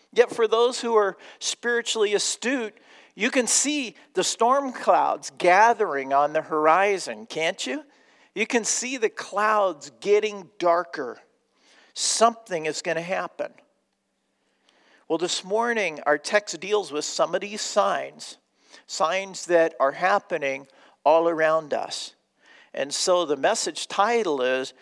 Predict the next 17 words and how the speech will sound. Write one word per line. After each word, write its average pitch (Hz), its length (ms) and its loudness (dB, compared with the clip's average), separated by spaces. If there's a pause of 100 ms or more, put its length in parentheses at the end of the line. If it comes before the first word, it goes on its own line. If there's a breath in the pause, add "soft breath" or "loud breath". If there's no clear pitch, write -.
(300 loud breath)
Absolute 220 640 -2
Certainty 160 840 -6 (400 soft breath)
of - 220 0
Coming 190 340 -4
Attractions. - 1000 -8 (600)
And 135 100 -4
we're 160 120 -4
gonna 190 180 0
look 190 220 -2
at - 100 -6
First - 400 -6
John 170 240 0
chapter 160 460 0
two, 165 680 -8
eighteen 170 440 -4
and 226 120 -4
nineteen. 151 760 -6